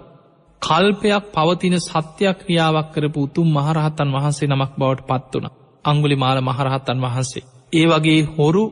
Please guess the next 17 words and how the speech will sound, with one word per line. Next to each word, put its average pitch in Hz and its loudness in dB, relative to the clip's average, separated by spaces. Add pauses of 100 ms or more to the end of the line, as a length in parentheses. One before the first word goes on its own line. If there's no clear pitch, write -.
(120)
හොර 151 0
නායකයෝ, 165 2
ගම් 147 0
පහරපු 165 -2
අය, 190 2
නොයෙක් 165 2
වැරදි 175 2
සල්ලාලකම්, 190 0 (180)
වැරදි 151 0
ජීවිත 175 2
ගත 170 0
කරපු 185 -2
අය. 208 -2 (420)
හැබැයි 151 2
ඒ 147 4
සියලු 180 2
දේවල්, 135 0